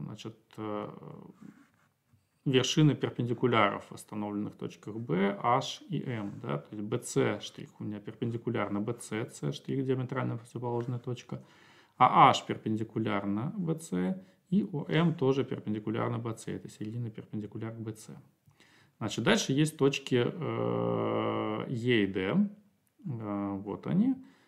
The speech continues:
Да, значит, это точки пересечения соответствующих вот отрезочков. Еще мне известно, что точки С штрих, О и С лежат на одной прямой. На самом деле О это просто середина отрезка С,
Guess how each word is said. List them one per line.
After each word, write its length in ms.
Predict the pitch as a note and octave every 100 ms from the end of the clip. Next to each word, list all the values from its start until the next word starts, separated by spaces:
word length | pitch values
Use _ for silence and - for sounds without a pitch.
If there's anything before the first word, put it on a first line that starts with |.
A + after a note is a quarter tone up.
| _ -
Да, 560 | B2 C#3 F3+ - -
значит, 380 | - A#2 A#2 -
это 100 | A2+
точки 320 | A2 - -
пересечения 640 | A2 G#2+ A#2 - B2 G#2+ G2+
соответствующих 880 | - G#2+ - G2 - G2 G#2 G#2+ -
вот 200 | - - - -
отрезочков. 720 | - - F2+ G#2+ D3 - B3 - - - - _ _
Еще 240 | B2+ -
мне 160 | F#3+ C#3
известно, 340 | A#2+ C3 -
что 200 | A#2+ - B2+
точки 320 | B2+ - A#2+
С 180 | - B2+
штрих, 460 | - C#3 A#2+ -
О 100 | A2
и 80 | G#2+
С 100 | G#2+
лежат 440 | A2+ G#2 G#2 G#2+
на 60 | G#2+
одной 180 | G#2+ G#2+
прямой. 440 | G#2 G#2 F#2+ F#2+
На 120 | D#3
самом 240 | E3 - G2+
деле 180 | G2 G2
О 140 | G2
это 160 | F#2 -
просто 260 | - -
середина 440 | - A2+ G#2 G2 F#2+
отрезка 420 | F#2+ G#2 - C3+
С, 440 | - A2+ A2+ A#2